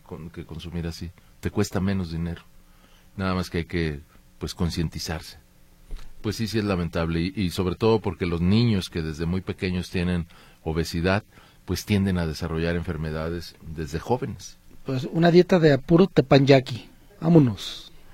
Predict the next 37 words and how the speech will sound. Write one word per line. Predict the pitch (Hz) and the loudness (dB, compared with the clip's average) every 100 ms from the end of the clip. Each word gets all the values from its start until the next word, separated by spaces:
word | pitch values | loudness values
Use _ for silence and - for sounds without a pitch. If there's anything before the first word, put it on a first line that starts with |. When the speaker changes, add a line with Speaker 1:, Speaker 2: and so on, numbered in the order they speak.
| - - - - 95 | -20 -20 -20 -14 -8
Speaker 1:
Pues | 110 | -6
mira, | 107 117 | -2 -2
lo | 101 | -2
dices | 98 101 123 | -4 -8 -8
en | 117 95 | -6 -2
broma, | 98 98 92 | -2 -2 -4
pero | 87 82 78 76 - - - | -6 -6 -8 -12 -20 -20 -14
¿cuánto | - 113 117 131 143 | -4 -2 -2 -4 -8
se | - | -10
consume | - 92 87 117 110 120 143 - - - - - | -8 -8 -8 -6 -4 -4 -8 -14 -20 -20 -20 -10
toda | 101 104 107 | -4 -2 -4
esta, | 101 - 98 90 80 | -6 -8 -6 -6 -8
todas | 76 107 104 | -6 -6 -6
estas | 110 - 107 | -10 -12 -10
sopas | 107 98 135 135 | -10 -10 -12 -16
que | - | -12
hay | 92 | -10
de | 92 95 | -8 -8
marcas | 90 90 95 - 104 - 87 | -6 -6 -8 -8 -12 -14 -12
ya? | 90 92 | -12 -8
Speaker 2:
Ah, | - 170 | -8 -2
la | 165 127 | -2 -2
famosa | 120 120 120 156 | -2 -2 0 2
Maruchan, | 143 123 110 117 - | 2 2 2 0 -2
qué | 160 120 | 0 0
Speaker 1:
Sí, | |
Speaker 2:
porquería | 113 165 98 113 120 120 156 | 4 4 4 0 2 4 4
Speaker 1:
sí. | |
Speaker 2:
de | 151 | 2
sopa. | - 135 - 143 - - - | 0 -4 -4 -10 -10 -8 -2
Y | 131 | 0
qué | 147 | 4
buena | 139 160 165 | 6 4 2
sabe. | - 120 165 156 - - _ - | -4 -6 -8 -12 -18 -20 _ -6
Speaker 1:
Eh, | 131 123 123 - _ - - | 0 0 0 -14 _ -12 -8
es | - 160 | -4 -2
que | 190 196 170 | 2 4 4